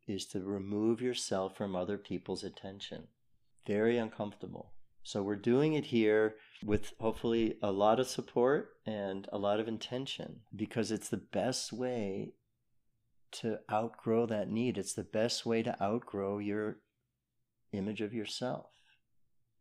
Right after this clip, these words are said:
To shed that image of yourself, starve it. Just starve it to death. That's what you're <laughs> doing. And in this tradition, this is considered a short retreat. In the Insight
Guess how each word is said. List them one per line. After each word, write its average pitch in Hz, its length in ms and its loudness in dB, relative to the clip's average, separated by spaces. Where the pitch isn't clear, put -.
To 101 100 -6
shed 113 440 0
that 113 200 2
image 113 280 0
of 107 140 -4
yourself, 107 400 0
starve 107 560 0
it. 73 200 -6
Just - 240 -2
starve 117 400 2
it - 180 -4
to - 100 -10
death. - 300 -8
That's - 180 -8
what - 120 -2
you're 110 120 0
<laughs> 104 240 -2
doing. - 280 -4
And 107 160 0
in 113 80 6
this 143 160 4
tradition, 156 500 6
this 143 200 4
is 143 100 0
considered 123 500 2
a 104 60 4
short - 360 0
retreat. - 480 -8
In 98 120 -4
the 95 80 -4
Insight 107 560 0